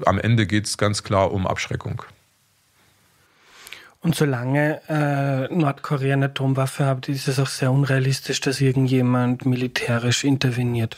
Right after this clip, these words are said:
Speaker 2: dort. Das ist quasi sowas wie eine politische Überlebensversicherung.
Speaker 1: Also ich hoffe das zumindest, dass niemand dumm genug ist, sowas zu
Speaker 2: Mhm.
Speaker 1: tun. Ähm,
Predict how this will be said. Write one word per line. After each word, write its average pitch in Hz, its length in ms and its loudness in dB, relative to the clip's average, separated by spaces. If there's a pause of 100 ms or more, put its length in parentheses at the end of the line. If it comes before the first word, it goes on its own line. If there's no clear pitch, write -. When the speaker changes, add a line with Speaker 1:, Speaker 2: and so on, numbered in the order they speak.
Speaker 2:
dort. 110 260 -2
Das 123 160 0
ist 123 160 0
quasi 127 380 0 (600)
sowas 127 300 0
wie 135 60 2
eine 127 140 0
politische 131 600 0
Überlebensversicherung. 123 1400 0 (540)
Speaker 1:
Also 104 180 4
ich 95 80 4
hoffe 143 220 4
das 92 180 0
zumindest, 87 540 -2
dass 92 160 -2
niemand 92 340 2
dumm 98 140 0
genug 90 260 0
ist, - 160 -2
sowas 87 360 -2
zu - 100 -4
Speaker 2:
Mhm. - 40 -6
Speaker 1:
tun. 104 460 2
Ähm, 98 480 0